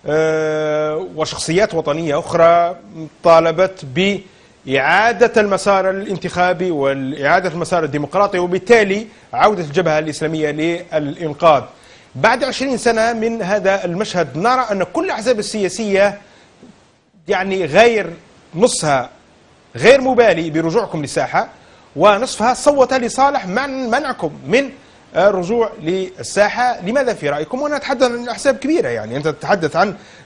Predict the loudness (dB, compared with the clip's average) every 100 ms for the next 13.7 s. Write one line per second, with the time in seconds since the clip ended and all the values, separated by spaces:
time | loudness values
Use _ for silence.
0 | 2 2 2 0 2 0 -2 0 -2 -2
1 | -6 -6 -4 2 2 0 -8 -10 -6 -2
2 | 0 0 -2 -4 -2 0 0 0 -2 -4
3 | -6 0 4 6 4 -4 -6 -18 -18 -10
4 | 2 4 4 0 -2 2 4 4 2 0
5 | 2 2 0 -2 0 2 2 0 2 0
6 | 0 -6 -4 -2 -2 -4 -6 -6 -2 -2
7 | -2 -2 0 2 2 0 -16 -2 -2 4
8 | 4 4 2 -10 -20 -10 2 4 6 4
9 | 4 0 -6 -16 -2 0 0 -2 -6 -8
10 | -2 0 0 2 -2 -2 -2 -2 0 -2
11 | -6 -6 4 6 6 4 -6 -20 -6 -2
12 | 0 -2 0 2 2 0 -2 0 0 -2
13 | -4 -4 -4 -2 -4 -4 -10